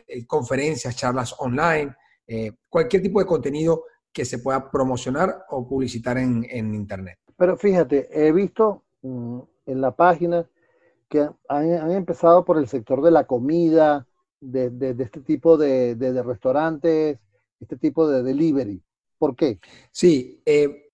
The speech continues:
Speaker 1: durante, durante la, de esta pandemia de coronavirus, eh, obviamente una de las industrias más, a-, más afectadas han sido la, la industria, el, de, no, gastronómica, de los restaurantes, y nosotros hemos decidido poner a disposición nuestra plataforma,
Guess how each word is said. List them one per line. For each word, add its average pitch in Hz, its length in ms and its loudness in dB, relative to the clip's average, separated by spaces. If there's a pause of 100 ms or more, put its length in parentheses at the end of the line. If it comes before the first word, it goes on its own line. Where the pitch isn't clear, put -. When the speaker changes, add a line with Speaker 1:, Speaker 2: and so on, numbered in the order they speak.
Speaker 1:
durante, 170 580 2
durante 151 500 -2
la, 139 420 -6
de 123 400 -10
esta - 180 -8
pandemia 165 420 -2
de - 20 -8
coronavirus, 139 540 -6 (120)
eh, 110 120 -6
obviamente 127 520 -2
una 131 260 -2
de 123 80 -2
las 110 160 -4
industrias 120 460 -6
más, 117 340 -4
a-, 104 280 -10
más 110 200 -8
afectadas 127 520 -6
han 110 100 -6
sido 110 220 -10
la, 110 180 -8
la 101 100 -14
industria, 107 720 -10
el, 101 280 -16
de, - 280 -20
no, 110 120 -20 (100)
gastronómica, 120 560 -10
de 107 120 -8
los 101 100 -14
restaurantes, 117 720 -8 (120)
y 190 80 2
nosotros 151 380 0
hemos 175 140 2
decidido 160 640 -2
poner 127 220 0
a 135 40 -2
disposición 139 640 -4
nuestra 117 200 -6
plataforma, 117 720 -6